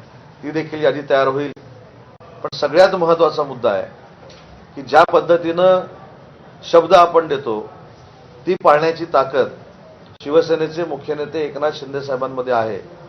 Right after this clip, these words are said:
मुख्यमंत्री देवेंद्रजींमध्ये आहे आणि अजितदादांमध्ये आहे.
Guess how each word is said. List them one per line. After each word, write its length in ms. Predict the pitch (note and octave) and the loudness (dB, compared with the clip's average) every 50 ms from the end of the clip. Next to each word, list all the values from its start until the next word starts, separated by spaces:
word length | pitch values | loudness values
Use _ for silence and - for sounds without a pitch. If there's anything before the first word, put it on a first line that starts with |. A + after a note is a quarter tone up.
| - - - - - - - - - - - | -20 -20 -20 -20 -20 -20 -20 -20 -20 -14 -14
मुख्यमंत्री 540 | C3+ - - E3 E3 D#3 D#3 D3 D3+ E3+ | -14 -6 -2 -2 0 0 -2 -4 -6 -6
देवेंद्रजींमध्ये 760 | E3 D3 C#3 C#3 D#3 D#3+ E3+ E3+ D#3+ F3 E3 D#3+ D3+ C3+ C3 A#2 | -4 -2 -2 -2 0 0 0 0 -2 -4 -4 -6 -6 -2 -2 -2
आहे 140 | G#2 G2 - - - - - - - - - - - - | -2 -4 -8 -12 -18 -20 -20 -20 -20 -20 -20 -20 -14 -10
आणि 120 | - F3+ | -2 2
अजितदादांमध्ये 800 | F#3 D3+ D3+ D#3+ - - D#3+ D3+ D3 D3+ D3 C#3+ C3+ B2+ A#2+ A#2 | 2 2 2 0 -2 0 0 0 0 0 -4 -4 -8 -4 -4 -4
आहे. 180 | G2+ G2+ G2 | -4 -4 -8